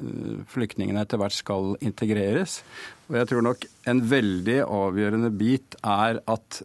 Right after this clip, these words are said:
eh, de som da har rett til opphold, ikke blir sittende i årevis før, eh, de får enten utdanning, jobb og mulighet og bosetting i, i kommunene. Og det er klart, med det sjokket av innvandring og, og flyktningstrøm vi har hatt,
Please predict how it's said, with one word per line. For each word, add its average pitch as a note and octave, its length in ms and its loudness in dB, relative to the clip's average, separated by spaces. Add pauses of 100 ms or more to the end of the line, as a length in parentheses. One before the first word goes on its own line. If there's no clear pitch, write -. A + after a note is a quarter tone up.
eh, A#2 100 2
de G2+ 280 2
som A#2+ 180 2
da G#2+ 160 2
har A2 200 0 (140)
rett G#2 360 -2
til G#2+ 280 0
opphold, - 560 2
ikke B2+ 280 0
blir A#2 120 2
sittende - 720 -2
i A2+ 160 2
årevis G#2 840 0
før, A2 680 0
eh, G#2 380 0
de G#2 480 0
får G#2+ 440 0
enten A2 320 0
utdanning, G#2 640 0 (360)
jobb G#2 420 2 (260)
og G#2+ 400 2
mulighet G2+ 480 0
og G#2+ 140 0
bosetting G#2+ 580 0
i, G2+ 400 0
i F#2+ 60 0
kommunene. G2+ 560 0
Og - 280 -14
det A#2+ 100 4
er A2 40 2
klart, A2+ 220 2
med B2+ 100 2
det A2+ 140 4
sjokket - 500 0
av A2 240 2
innvandring G#2 720 0
og, G#2+ 320 0
og A2 80 -2
flyktningstrøm G#2 600 0
vi A2 80 2
har A#2 100 2
hatt, F#3+ 360 -4